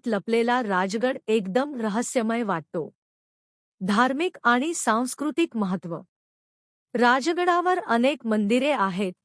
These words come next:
विशेषतः पद्मावती देवीचे मंदिर, जे शिवाजी महाराजांच्या काळापासून पूजनीय आहे. दरवर्षी येथे राजगड यात्रा भरते. स्थानिक मावळे आजही या गडाला आपला राजा मानतात.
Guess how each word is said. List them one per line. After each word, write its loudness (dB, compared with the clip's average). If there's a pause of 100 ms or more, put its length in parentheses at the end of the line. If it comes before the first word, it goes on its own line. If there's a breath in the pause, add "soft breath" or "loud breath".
(160)
विशेषतः -2
पद्मावती 0
देवीचे 2
मंदिर, 0 (440)
जे 2
शिवाजी 0
महाराजांच्या 0
काळापासून 0
पूजनीय 0
आहे. -4 (880)
दरवर्षी 2
येथे 2
राजगड 0
यात्रा -2
भरते. -4 (920)
स्थानिक -2
मावळे 2
आजही 2
या 2
गडाला 0
आपला 0
राजा 0
मानतात. -4